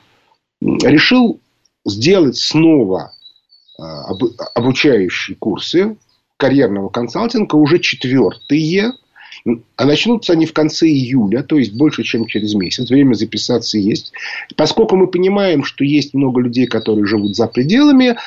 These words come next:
четвёртые карьерные курсы будут, во-первых, короче, чтобы уложиться до, до осени.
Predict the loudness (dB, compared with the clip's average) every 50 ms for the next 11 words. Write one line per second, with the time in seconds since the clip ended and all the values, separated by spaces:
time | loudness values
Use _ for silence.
0 | -18 -14 _ -2 0 0 0 0 2 2 4 4 4 2 0 -2 -4 -2 0 0
1 | 0 0 0 0 0 0 -2 -4 -6 -6 -6 -6 -6 -6 -6 -4 -4 -4 -2 -2
2 | -4 -4 -4 -4 -2 0 2 2 2 0 -2 -2 -2 0 2 2 2 2 0 0
3 | -2 -4 -6 -8 -8 -6 -6 -4 -2 -2 -2 -2 0 0 0 2 2 0 0 0
4 | -2 -2 -4 -10 -14 -10 -6 -4 -4 -4 -4 -6 -10 _ _ -20 -20 -20 _ _
5 | -12 -4 0 2 4 4 2 2 0 -2 -2 0 0 0